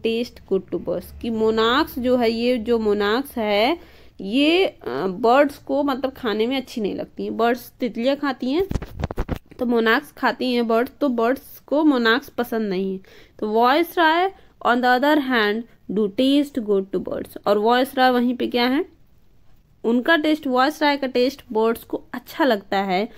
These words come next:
So the more they look like monarchs, इसलिए वह, अ, मोनार्क्स की तरह दिखती हैं ताकि वह less likely they are become a bird's dinner, ताकि वह बर्ड्स का डिनर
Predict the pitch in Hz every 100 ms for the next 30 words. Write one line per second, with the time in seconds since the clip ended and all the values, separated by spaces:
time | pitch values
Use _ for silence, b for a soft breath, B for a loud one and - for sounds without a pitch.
0 | B B B - 339 339 339 311 254 247
1 | 247 226 233 220 247 262 247 202 185 208
2 | 202 180 - 185 - 262 - 269 269 247
3 | 285 440 - b b b - 180 196 220
4 | 247 254 240 - - - - 247 233 233
5 | 202 226 - 294 320 277 240 247 330 330
6 | 254 277 294 330 381 - - - _ -
7 | _ - - - - 254 320 320 285 294
8 | 294 262 262 247 247 220 214 226 220 -
9 | 220 214 214 214 208 208 - 202 196 180
10 | 190 b b b - 233 262 262 262 277
11 | 214 220 254 277 - 254 233 226 202 226